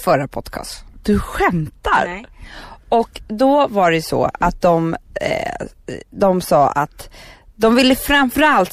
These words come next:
Speaker 1: säga att de är mycket större än oss. Att det har varit någon artikel där det såg att vi var större än dem. Och det håller jag med om, det är inte sant. De är ju mycket större än oss. De är allt-
Speaker 2: Mycket större. Vi känner ju som att vi är så här småkryp som liksom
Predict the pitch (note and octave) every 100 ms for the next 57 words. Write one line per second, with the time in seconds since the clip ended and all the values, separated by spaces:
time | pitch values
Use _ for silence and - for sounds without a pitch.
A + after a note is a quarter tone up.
0 | - F#3 D#3+ D#3 D#3+ - E3 D#3 D#3 D#3
1 | - - A#3+ A3 E3 C#3+ - D3+ E3+ D#3+
2 | E3+ E3 E3+ D#3+ - F3 A3 G3 - D3+
3 | - - - D#3 D3 D#3+ - G#2 - D3
4 | D3 G#3 G#3+ - - - - - - G#3
5 | F#3+ G#3+ A3+ A#3+ A#3+ - _ - A#3+ B3
6 | G3 A#3 F3+ D#3+ G#3 G#3+ - - - G#3
7 | G3 G#3+ A3 - - B2+ - - - -
8 | - G3+ F#3 G3+ A3+ A#3+ - - G4 -
9 | F3+ B2+ F3+ C4 B3+ A3 G3 F3 F3+ F3
10 | D#3+ D#3+ D#3+ D#3 - D#3 C#3+ - - -
11 | - G#3+ A3 G#3+ E3+ - - A3 G#3+ F3+
12 | - F3+ E3 D#3+ E3 D#3